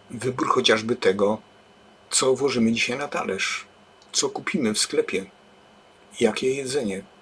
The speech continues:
czym się zanieczyścimy, co obniży naszą siłę i będziemy potem musieli użyć kolejnej, żeby poprawić wartość naszej energii.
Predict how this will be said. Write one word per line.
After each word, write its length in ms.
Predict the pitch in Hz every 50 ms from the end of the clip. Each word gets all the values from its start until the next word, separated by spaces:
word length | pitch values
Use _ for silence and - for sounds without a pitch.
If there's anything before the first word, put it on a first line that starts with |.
| - - - - - - - - - - - _ _ - - - - - - - - - - - - - -
czym 300 | - - - 156 151 147
się 360 | - - 127 120 117 117 117 120 -
zanieczyścimy, 1160 | 113 107 113 120 131 147 139 123 - - 120 110 - - - - 127 101 101 107 123 135 131 - - - - _ _ - - - - - - - - -
co 160 | - - -
obniży 420 | - 117 117 127 143 143 123 120 117
naszą 360 | 107 104 104 - - 107 107
siłę 400 | 107 - - 117 101 101 101 101 - - - - - - - - -
i 60 | - 127
będziemy 420 | 113 117 117 117 127 123 123 120
potem 260 | - 123 - - 123
musieli 400 | 127 127 - - 123 113 123 - -
użyć 560 | - 226 226 - 107 90 92 - - - - - - - - - - - - - - - - -
kolejnej, 640 | - - 135 117 104 98 98 95 95 107 135 147 - - - - - - _ _ - _ _ - - - - - -
żeby 380 | - 110 113 110 107 110 107 107 107 - -
poprawić 540 | - 135 - - 101 104 110 107 110 110
wartość 400 | 107 107 107 101 - - 110 104
naszej 320 | 104 104 104 - 117 113 131
energii. 500 | 139 135 139 139 113 107 101 95 -